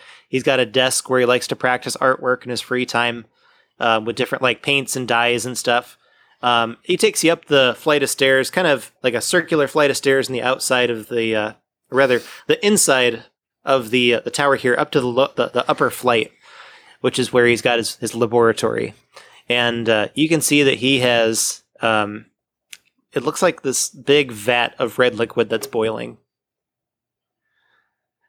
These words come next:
Um, kind of a, a reddish purple liquid. Based on the description, same color as the violet orchid that your mother would have described.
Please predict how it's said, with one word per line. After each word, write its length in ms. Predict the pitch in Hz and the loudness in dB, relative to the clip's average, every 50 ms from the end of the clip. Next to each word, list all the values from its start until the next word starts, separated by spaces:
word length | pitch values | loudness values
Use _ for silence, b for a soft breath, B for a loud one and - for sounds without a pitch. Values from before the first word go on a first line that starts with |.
| _ _ | _ _
Um, 220 | 113 113 110 104 | -4 -4 -4 0
kind 140 | - 165 170 | 0 0 2
of 80 | 156 139 | 4 4
a, 120 | 135 113 | 4 4
a 80 | - 113 | 2 0
reddish 460 | 113 107 139 147 143 139 127 - - | 0 2 2 4 4 2 2 0 -2
purple 400 | - - 135 135 - 131 120 120 | 0 0 0 2 2 0 0 0
liquid. 400 | 110 117 113 _ - 113 107 107 | -2 -4 -4 _ -6 -6 -4 0
Based 240 | - 156 170 - - | 0 0 0 2 2
on 100 | 170 151 | 2 4
the 80 | 139 131 | 4 2
description, 560 | 117 104 - - 156 147 - - 139 123 117 | 0 -2 -2 0 0 0 0 -2 -4 -4 -2
same 260 | - - 160 151 147 | 0 0 2 0 0
color 320 | 127 - 143 139 131 127 | 0 0 2 4 4 4
as 160 | 123 120 113 - | 4 4 2 0
the 80 | 120 | -2
violet 360 | 104 113 110 110 110 104 - | 0 2 2 2 2 2 2
orchid 360 | - 107 110 107 - 117 107 107 | 2 2 2 2 2 0 0 2
that 120 | 113 110 | 0 2
your 80 | - 110 | 2 2
mother 260 | 107 110 107 110 107 | 2 2 2 2 2
would 140 | 101 104 104 | 2 2 0
have 80 | 104 95 | 0 0
described. 560 | 110 107 - - 113 113 110 107 107 - | -2 -2 0 0 -2 -2 -2 -4 -4 -8